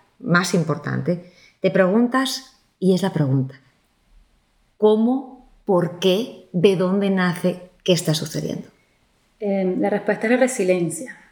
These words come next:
Speaker 1: Ujú.
Speaker 2: a través de la moda. Los venezolanos, como yo,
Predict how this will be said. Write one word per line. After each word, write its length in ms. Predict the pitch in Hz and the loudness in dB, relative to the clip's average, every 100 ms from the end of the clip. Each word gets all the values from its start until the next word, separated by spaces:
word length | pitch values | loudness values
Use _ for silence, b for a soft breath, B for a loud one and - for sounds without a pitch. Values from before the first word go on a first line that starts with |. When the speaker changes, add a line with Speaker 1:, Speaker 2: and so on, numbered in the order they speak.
| - | -16
Speaker 1:
Ujú. 200 | 131 - | -6 -4
Speaker 2:
a 40 | |
través 260 | - 208 190 | -2 0 0
de 80 | 196 | 2
la 100 | 185 | 2
moda. 380 | 175 170 - - - - | 2 0 -4 -10 -18 -12
Los 260 | 196 185 | -4 -2
venezolanos, 680 | 180 190 - 185 175 185 190 | 0 -2 -2 0 0 0 -2
como 220 | - 214 | 0 0
yo, 460 | 180 185 269 - | 2 0 0 -6